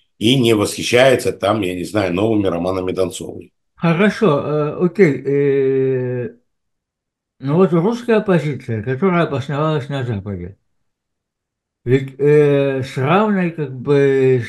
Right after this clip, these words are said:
Speaker 2: силой европейцы не любят и представителей русской оппозиции.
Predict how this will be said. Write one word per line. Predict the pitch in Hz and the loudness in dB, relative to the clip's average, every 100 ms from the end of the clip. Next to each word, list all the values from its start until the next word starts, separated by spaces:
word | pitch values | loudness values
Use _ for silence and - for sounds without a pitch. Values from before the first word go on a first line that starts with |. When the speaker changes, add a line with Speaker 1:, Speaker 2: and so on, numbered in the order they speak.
| - | -6
Speaker 2:
силой | 247 240 143 95 - _ _ _ _ _ _ _ - | -2 0 2 0 -6 _ _ _ _ _ _ _ -6
европейцы | 123 135 143 147 202 233 233 175 | 0 2 2 4 4 4 4 -2
не | 165 | 2
любят | 175 214 202 - | 4 4 4 2
и | 185 185 | 4 4
представителей | 170 170 143 175 185 202 196 190 175 | 2 -8 -6 0 0 2 2 4 2
русской | 202 196 190 | 0 -2 -4
оппозиции. | 180 202 220 196 - 107 92 - | 0 -2 0 -4 -4 -6 -6 -8